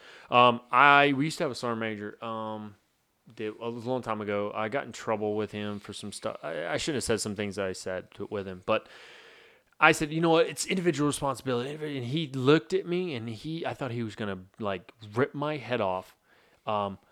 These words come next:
he's like, "There's no such thing." And I, and I was offended the entire time. And I'll still tell the story to people and tell me, like, what do they think about it? You know, 'cause it's, it's how you create emotion.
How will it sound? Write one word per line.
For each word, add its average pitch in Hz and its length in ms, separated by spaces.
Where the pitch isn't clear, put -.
he's 123 180
like, 101 100
"There's 120 160
no 123 100
such - 280
thing." 110 160
And 120 120
I, 127 80
and 156 160
I 170 480
was 123 220
offended 131 560
the 110 100
entire 110 320
time. 104 220
And 135 120
I'll 180 220
still 185 240
tell 151 220
the 123 80
story 127 460
to 131 100
people 143 340
and 110 80
tell 117 160
me, 113 160
like, 101 180
what 110 200
do 107 80
they 110 240
think 104 320
about 104 180
it? 127 40
You 131 40
know, 127 60
'cause 123 180
it's, 135 140
it's 127 120
how 180 100
you 165 180
create 139 260
emotion. 123 720